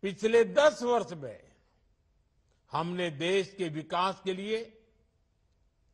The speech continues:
आधुनिक इंफ्रा बनाने का एक महायज्ञ शुरू किया है। आज हम सिर्फ बिल्डिंग नहीं बना रहे हैं, हम एक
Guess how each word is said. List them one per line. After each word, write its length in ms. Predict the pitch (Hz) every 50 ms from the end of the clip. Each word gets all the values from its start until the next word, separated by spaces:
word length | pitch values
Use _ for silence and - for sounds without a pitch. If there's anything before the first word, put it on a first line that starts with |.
| _ _ _ _ _ _ _
आधुनिक 640 | - 151 165 185 185 165 170 202 208 214 214 208 196 -
इंफ्रा 500 | 185 196 214 226 165 147 170 240 233 220
बनाने 420 | 208 196 185 185 180 175 180 175
का 180 | 165 190 180 175
एक 160 | 175 175 151
महायज्ञ 880 | 156 151 160 160 143 160 180 175 151 135 131 160 185 180 180 180 185 156
शुरू 320 | - - 143 151 165 175
किया 340 | 160 117 - 104 95 92 -
है। 260 | - - _ _ _ _ _ _ _ _ _ _ _ _ _ _ _ _ _ _ _ _ _ _ _ _ _ _ _ _ _ _ _ _ _ _ _ _ _ _ _ _ _ -
आज 320 | 139 165 185 196 196 170
हम 180 | 170 190 202 190
सिर्फ 520 | - - 202 233 233 247 233 - - - - - - _ _ _ _ _ _ _ _ _ _ _ _ _ _ _ _ _ _ _ _ _
बिल्डिंग 680 | 107 104 107 117 139 180 208 220 220 233 262 262 254 240
नहीं 280 | 220 214 214 233 277
बना 300 | - 330 320 320 320 320
रहे 220 | 311 294 254 214 180
हैं, 440 | 135 110 98 - - - - _ _ _ _ _ _ _ _ _ _ _ _ _ _ _ _ _ _ _ _ _ _ _ _ _ _ -
हम 200 | 131 143 147 147
एक 520 | 165 190 220 247 254 240 - - - -